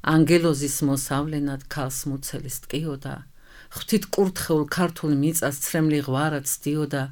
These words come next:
ცას წუხილი ღრუბელ, ღრუბელ წვიმად ჩამოსდიოდა. გიორგი გზას გაჰყურებდა, მარიამი სტიროდა.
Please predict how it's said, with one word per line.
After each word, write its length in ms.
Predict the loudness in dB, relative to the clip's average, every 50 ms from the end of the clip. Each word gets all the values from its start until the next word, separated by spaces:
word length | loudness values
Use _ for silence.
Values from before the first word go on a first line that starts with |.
| -10 -18 -20 -20 -20 -20 -20 -20 -20 _
ცას 340 | -8 -4 -2 0 0 -2 -2 -4
წუხილი 540 | -6 -6 -6 -6 -6 -6 -6 -4 -4 -4 -6
ღრუბელ, 440 | -8 -6 -6 -6 -6 -4 -6 -6 -6
ღრუბელ 520 | -8 -8 -4 -4 -4 -2 -2 -4 -8 -8 -8 -12 -18 _ _ _ _ _ _ _ _
წვიმად 400 | -4 -2 -2 0 0 -2 -4 -6 -10
ჩამოსდიოდა. 1000 | -10 -8 -6 -6 -6 -6 -8 -10 -12 -12 -10 -10 -8 -8 -8 -10 -10 -12 -12 -14 -14 -18 _ _ _ _ -20 -20 _ _ -20 -20 _ -16 -8
გიორგი 460 | -2 0 2 2 2 2 0 -2 -4
გზას 400 | -4 -4 -4 -4 -4 -4 -6 -6
გაჰყურებდა, 880 | -6 -6 -6 -6 -6 -8 -6 -6 -6 -4 -6 -8 -10 -10 -10 -8 -8 -8 -10 -12 -18 _ -20 -20 -20 -20 -20 -12
მარიამი 760 | -4 -2 0 0 0 0 0 -2 -2 -2 -4 -6 -8 -12 -12
სტიროდა. 720 | -12 -12 -12 -10 -10 -8 -8 -8 -10 -12 -14 -16 -18 -20